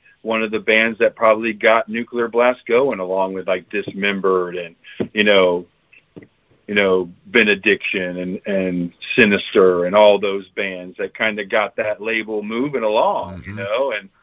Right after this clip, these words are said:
Speaker 1: they started, you know, pushing money into Hammerfall and all these bands that were, like, more like power metal stuff that, I don't know, we just, we were just like,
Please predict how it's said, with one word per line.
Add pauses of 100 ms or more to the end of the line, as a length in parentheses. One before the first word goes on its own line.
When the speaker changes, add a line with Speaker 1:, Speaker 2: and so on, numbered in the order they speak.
(580)
Speaker 1:
they
started,
you
know, (380)
pushing
money
into (200)
Hammerfall
and
all
these
bands
that
were,
like,
more
like (100)
power
metal (120)
stuff
that, (1900)
I
don't
know,
we
just, (120)
we
were
just
like,